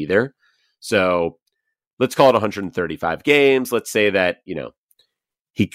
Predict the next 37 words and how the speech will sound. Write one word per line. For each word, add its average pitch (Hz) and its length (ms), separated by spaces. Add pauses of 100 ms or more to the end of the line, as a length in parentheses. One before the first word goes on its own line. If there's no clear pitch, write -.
he, 104 220
he 104 180
falls 143 460
back 107 320
in 98 80
line. 87 300
Like, 73 120
last 110 440
season, 113 320
he 92 80
had 80 80
a 76 40
three 98 200
fifty-six - 640
woba, 95 480
bounced 85 260
back, 85 200
like 85 80
I - 20
said, 80 180
to 73 60
three 82 220
seventy 85 420
this 80 220
year. 82 340 (720)
Interestingly, 92 920 (320)
Zips 107 340
and 107 140
Steamer 95 500
still 87 300
have 82 320
rest 85 260
of 76 80
season 85 260
projections 82 600
up, 110 260 (500)
and 85 560